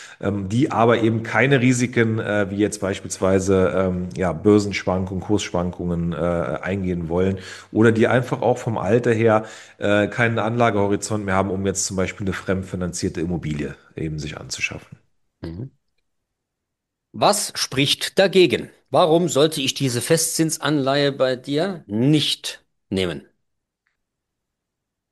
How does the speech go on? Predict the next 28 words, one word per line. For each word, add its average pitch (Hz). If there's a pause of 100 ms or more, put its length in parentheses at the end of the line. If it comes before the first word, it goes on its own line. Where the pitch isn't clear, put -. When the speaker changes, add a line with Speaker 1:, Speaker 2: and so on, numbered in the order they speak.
Speaker 1:
Warum 104
sollst 127
du 104
sie 101
nicht 127
nehmen? 131
Weil 120
du 143
risikoaffin 139
bist 135
und 120
lieber 127
Bitcoin 135
oder 117
Gold 147
kaufst. - (420)
<laughs> 165
Beispielsweise. 98 (680)
<laughs> -
Wo 135
es -
auch 123
durchaus 147
höhere 147
Renditen 123
zu 120
erzielen 113
gibt. 113